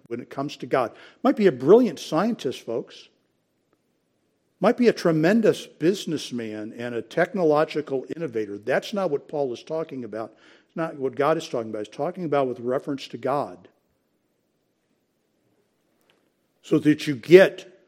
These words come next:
titans of industry who make statements like, "There's more value to me in reading the Sunday paper than there is in attending a church service." What's,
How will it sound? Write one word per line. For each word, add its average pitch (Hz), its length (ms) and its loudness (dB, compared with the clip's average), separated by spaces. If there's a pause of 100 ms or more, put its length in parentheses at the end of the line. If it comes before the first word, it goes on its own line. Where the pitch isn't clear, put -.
(300)
titans 185 640 4
of 135 160 2
industry 147 640 -2
who 131 120 -2
make 135 280 2
statements 127 640 0
like, 110 360 -8 (380)
"There's 127 220 -2
more 135 260 6
value 143 540 4
to 139 180 -8
me 135 160 0
in 123 180 -2
reading 131 300 -2
the 117 80 -6
Sunday 120 320 -6
paper 131 380 -6
than 110 160 -12
there 110 180 -8
is 110 140 -10
in 110 80 -14
attending 110 360 -14
a 101 40 -14
church 127 320 -10
service." 92 400 -20 (2000)
What's, 143 220 2